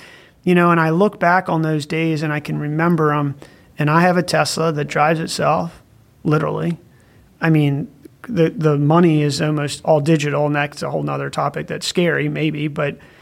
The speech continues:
the, there's all these things have actually happened, and I had that vision. But what I also had was there, I had to go back to where I was, which was,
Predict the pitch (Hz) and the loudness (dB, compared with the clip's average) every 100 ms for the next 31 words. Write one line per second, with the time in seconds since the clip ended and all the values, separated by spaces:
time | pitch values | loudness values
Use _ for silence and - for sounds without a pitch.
0 | _ _ _ _ _ - 156 160 156 151 | _ _ _ _ _ -4 0 2 2 0
1 | 156 147 _ _ _ _ _ 175 175 165 | -2 -6 _ _ _ _ _ 2 2 0
2 | - - 196 220 202 - 240 190 147 156 | -4 2 2 2 -2 -2 -2 -2 -4 -4
3 | 156 - 156 151 147 151 - 214 170 156 | -6 -6 -10 -8 -10 -8 -2 -2 -2 0
4 | 202 185 196 170 156 156 143 139 147 _ | 0 0 -2 -2 -4 -4 -8 -10 -16 _
5 | _ _ - 196 185 208 190 190 240 277 | _ _ -2 0 2 4 4 4 2 2
6 | 220 185 160 185 175 165 160 156 156 147 | 0 0 0 0 0 -2 0 0 0 -4
7 | - _ _ _ - 165 170 190 202 208 | -10 _ _ _ -6 0 2 2 0 0
8 | 165 165 143 165 170 - 147 151 143 143 | 0 -2 0 0 0 -4 -6 -4 -4 -6
9 | 147 143 - 165 - 160 147 147 | -8 -10 -10 -10 -8 -8 -8 -10